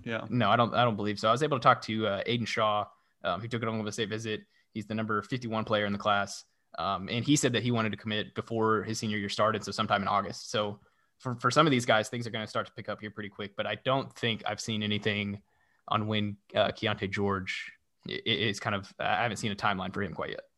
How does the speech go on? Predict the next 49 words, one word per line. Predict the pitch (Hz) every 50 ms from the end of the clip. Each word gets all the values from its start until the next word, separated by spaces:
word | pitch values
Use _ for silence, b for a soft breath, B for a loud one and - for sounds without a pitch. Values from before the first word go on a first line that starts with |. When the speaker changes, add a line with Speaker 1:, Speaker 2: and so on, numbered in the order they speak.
| _ _ _ _ -
Speaker 1:
Well, | 156 151 143 139 127
what's | 139 143 139
exciting | 139 135 - 175 175 170 160 151 147
is | 139 117 131
even | 151 151 147
if | 143 127 - - -
Boynton | 143 135 143 147 147 139 131
misses | 127 127 127 131 120 127
out | 127 127 127 127
on | 123 120 117 113 113 117 - -
the, | 127
the | 135 - - 123
number | 123 123 120 117
five | 113 - 120 117 113 123 123 120
guy | 127 123 127 127
in | 131
the | 131 123
country, | - 139 127 123 - - 127 123 123 120
he's | 123 123 123 113 -
probably | - 135 131 123 127 117
got, | 120 117 113 -
like, | 113 -
the | - 117
number | 117 113 107 104
twenty | - - 110 107 107 104
guy | 107 104 104 107 107 107 107
on, | - 120 113 107 -
on, | 120 - 113 113 110 110 113
on | 113 113 110
his | 104 -
speed | - - 113 107 104
dial. | 107 104 101 107 117 - 104
<laughs> | 104 -
So | - 131 123
that's, | - 175 156 139 - - - B B B B B B - 131
that's | 135 147 139 156
what's | 143 - -
fun | - 139 135 131
about | 120 123 117 - -
covering, | 139 131 120 113 113 117 117 113 107 104 101 - -
uh, | 131 120 113 110 113
the | 110 107
recruiting | 113 110 - - 123 117 117 110
for, | 104 - 110 110 104
for | 98 - 120
basketball | 110 110 110 107 - - 117 107 107 107
these | 107 107 104 95
days. | 92 110 107 104 107 107 101 -
And | - 117 113 110 107